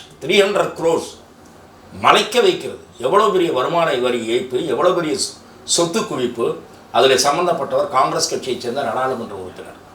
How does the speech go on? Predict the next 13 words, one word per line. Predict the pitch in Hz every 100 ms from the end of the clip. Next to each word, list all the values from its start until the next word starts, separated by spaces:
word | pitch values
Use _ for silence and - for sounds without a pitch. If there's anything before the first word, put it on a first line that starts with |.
| - - - - - - -
அதே | 131 180
மாதிரி | 175 185
ஒரு | 165
முன்னாள் | 131 156 185 180
முதலமைச்சர் | 143 156 160 135 135 117
வந்து | 113 139 170 - - - - -
அந்த | 127 127 117 113 110 107 104 104 101 -
ஃபிக்சிங், | 185 180 214 - - - - - -
அந்த | 127 139 160 170
ஆட்களோட | 156 147 - - 180 156 151
தொடர்பு | 131 131 151 147
என்ற | 117 113
செய்தி | 117 127 147 151 123 107 98